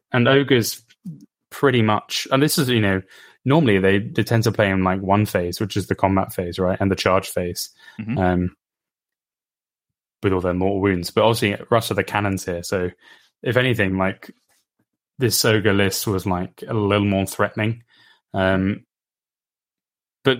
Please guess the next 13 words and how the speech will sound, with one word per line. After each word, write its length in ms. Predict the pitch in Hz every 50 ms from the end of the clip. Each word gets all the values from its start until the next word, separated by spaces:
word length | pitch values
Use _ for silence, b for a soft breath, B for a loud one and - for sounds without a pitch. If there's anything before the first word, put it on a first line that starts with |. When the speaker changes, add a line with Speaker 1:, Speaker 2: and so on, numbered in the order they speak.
| - -
Speaker 1:
the 180 | 139 131 127
changes 580 | 120 - - - 143 135 139 135 123 123 117 -
to 260 | - - 123 110 104 101
Lookout 380 | 104 104 101 - - 104 123 -
Sir 280 | - 117 110 104 95 95
actually 300 | 101 - - - 104 98
were 100 | 95 95
quite 400 | - - 101 92 95 113 - _ _ _ _ _ -
impactful 600 | 117 110 101 - - - 117 - 123 - 127 123
in 100 | 120 120
this 160 | 127 120 -
game, 360 | - 123 120 127 135 143 139 120
'cause 380 | - 120 107 98 - - -